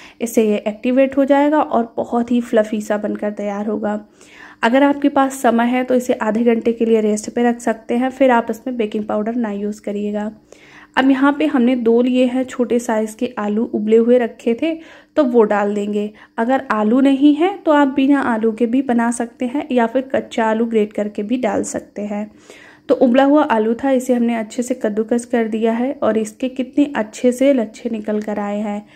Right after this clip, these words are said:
अब इसे ना अच्छे से मिला देंगे इसी बैटर में। और जब हम इसे मिलाएंगे तो आलू के साथ जब ये मिक्स होगा तो काफ़ी ज़्यादा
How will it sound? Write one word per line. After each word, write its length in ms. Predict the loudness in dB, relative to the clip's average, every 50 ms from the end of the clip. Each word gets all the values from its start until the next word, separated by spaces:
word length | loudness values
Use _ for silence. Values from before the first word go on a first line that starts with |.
| -20 -20 -20 -20 _ _ 0
अब 160 | 0 2 2
इसे 200 | 2 2 2 4
ना 160 | 4 4 2 0 -4
अच्छे 420 | -4 -4 -6 -12 -6 -2 0 0
से 140 | 2 2 2
मिला 300 | 2 0 0 0 -2 0
देंगे 300 | 0 -2 -2 -2 -2 -2 -2
इसी 320 | -4 -6 -8 -6 -4 -4 -2
बैटर 320 | -2 -2 0 0 -2 -2
में। 160 | 0 0 -2 -2 -4 -8 -18 _ _ _ _ _ _ _ _ _ _ _ _ _ -6
और 300 | 0 2 4 4 4 4
जब 180 | 4 4 6 6
हम 120 | 6 6
इसे 160 | 6 4 2 2
मिलाएंगे 500 | 2 2 2 0 0 -2 -2 -2 -2 -4 -6 -8 -18 -20 -20 -20 _ -16
तो 80 | -16 -8 -6 -4
आलू 260 | 0 2 2 4 4
के 140 | 4 4 2
साथ 200 | 2 4 2 2
जब 180 | 2 2 2 4
ये 80 | 4
मिक्स 360 | 2 2 0 -2 -4 -4 0 0
होगा 220 | 0 2 2 0
तो 120 | 0 -2 -4
काफ़ी 400 | -2 -4 -4 -4 -4 -4 -4 0
ज़्यादा 260 | 0 0 2 2 0